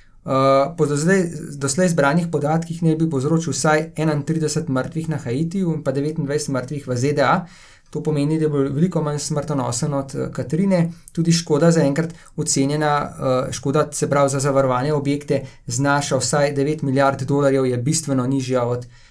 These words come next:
tiste, ki jo je povzročila Katrina, kjer je bilo škode precej nad sto milijard dolarjev. Eh, k sreči ni, ta orkan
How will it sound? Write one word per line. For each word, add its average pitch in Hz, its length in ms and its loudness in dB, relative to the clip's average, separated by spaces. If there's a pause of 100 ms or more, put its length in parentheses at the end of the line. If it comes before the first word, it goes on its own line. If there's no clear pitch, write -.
(160)
tiste, 127 580 -4
ki - 80 -6
jo 131 60 0
je 127 100 -4
povzročila 127 420 -2
Katrina, 131 560 -2 (140)
kjer 135 140 -4
je 131 40 -4
bilo 127 100 0
škode 127 380 -2 (100)
precej 131 500 0
nad 123 200 -4
sto - 260 0
milijard 131 460 2 (440)
dolarjev. 156 480 4 (500)
Eh, 127 480 2
k - 60 -8
sreči 160 420 4
ni, 180 340 4 (320)
ta 156 340 6
orkan 151 440 2